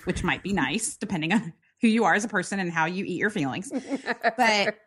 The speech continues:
Speaker 1: then take peanut butter chips, like,
Speaker 2: I
Speaker 1: choc-, peanut butter
Speaker 2: love
Speaker 1: chips,
Speaker 2: peanut butter chips. Oh,
Speaker 1: and
Speaker 2: my
Speaker 1: just
Speaker 2: word.
Speaker 1: put 'em on top of the batter when you're about, before you bake, and then
Speaker 2: Nice.
Speaker 1: you're gonna have a lovely layer of peanut butter on the top of your brownies.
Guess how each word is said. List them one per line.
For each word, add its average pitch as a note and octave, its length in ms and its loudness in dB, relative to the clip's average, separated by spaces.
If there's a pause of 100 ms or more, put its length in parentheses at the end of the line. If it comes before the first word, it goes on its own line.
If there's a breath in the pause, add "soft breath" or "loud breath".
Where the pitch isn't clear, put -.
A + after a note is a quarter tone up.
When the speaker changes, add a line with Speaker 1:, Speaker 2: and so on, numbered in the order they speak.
(120)
Speaker 1:
then C#4+ 280 4
take D4 340 -2
peanut A#3+ 280 4
butter F#3 220 4
chips, - 600 -12 (240)
like, F#3 240 -8
Speaker 2:
I E3+ 40 -8
Speaker 1:
choc-, F#3+ 140 2
peanut D3 400 0
butter D3 140 6
Speaker 2:
love D3 140 6
Speaker 1:
chips, D3+ 120 -4
Speaker 2:
peanut E3 260 2
butter C3+ 200 -2
chips. - 420 -6
Oh, A3 60 0
Speaker 1:
and A3+ 80 2
Speaker 2:
my C3+ 80 0
Speaker 1:
just A#3+ 60 2
Speaker 2:
word. D#3 260 -2 (440)
Speaker 1:
put B3 120 -4
'em B3 100 4
on B3 100 2
top A#3+ 200 -2
of A3+ 60 -4
the A#3+ 60 -2
batter G3+ 720 0 (400)
when G#3 160 -6
you're G3+ 260 -4
about, F#3 240 -2
before F#3+ 180 -8
you G#3+ 120 -4
bake, G#3+ 400 0
and C#3 100 -4
then G3 80 0
Speaker 2:
Nice. G3+ 100 -2
Speaker 1:
you're A3+ 100 -2
gonna A#3 160 -2
have F#3+ 180 -2
a F3 60 -4
lovely F3 600 -4
layer D#3+ 340 0
of - 160 -6
peanut D#3+ 220 -4
butter D3+ 140 0
on D3 80 0
the D3+ 80 -2
top - 260 -6
of - 120 -16
your D3 100 -6
brownies. B2 600 -8